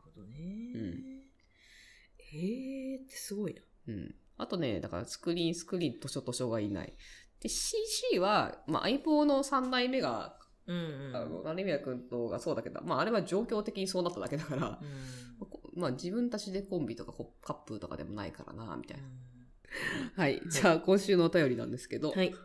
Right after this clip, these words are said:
Speaker 2: あ、まあ、ノータイプ会を今、前座でしましたけど、まあ、お便りはね、前者後者的なお話なんですが。
Speaker 1: はい。
Speaker 2: はい。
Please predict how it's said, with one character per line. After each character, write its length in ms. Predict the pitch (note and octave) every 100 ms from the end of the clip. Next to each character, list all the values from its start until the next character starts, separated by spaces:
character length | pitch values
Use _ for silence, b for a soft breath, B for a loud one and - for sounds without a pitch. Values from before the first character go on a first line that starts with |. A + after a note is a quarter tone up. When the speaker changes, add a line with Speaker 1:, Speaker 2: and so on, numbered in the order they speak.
| -
Speaker 2:
あ、 80 | -
ま 120 | C4+
あ、 20 | -
ノ 180 | D#4
ー 20 | E4+
タ 100 | D#4+
イ 80 | D#4
プ 160 | D4+
会 220 | D4 C4
を 160 | D3+ C#3
今、 300 | C#3 B2 A#2+ C#3
前 140 | D3+
座 100 | C#3+
で 60 | D#3
し 100 | D#3
ま 100 | D#3+
し 60 |
た 80 | B2+
け 120 | G#2+
ど、 180 | A#2+ G#2
ま 100 | D#3
あ、 20 |
お 40 | E3+
便 240 | C#4+ C#4+
り 120 | C4
は 120 | B3+ G#3+
ね、 160 | A#2+ B2+
前 200 | C3+ C3
者 140 | C3
後 240 | - A#2+ A#2+
者 140 | A#2
的 260 | B2 - A2
な 300 | A2 G#2 -
お 80 | B2+
話 380 | A#2+ G2+ - G2+
な 100 | C#2+
ん 80 |
で 80 | -
す 140 | - -
が。 240 | A#2 - -
Speaker 1:
は 100 | D#3+
い。 140 | - - - - -
Speaker 2:
は 80 |
い。 100 | G#2+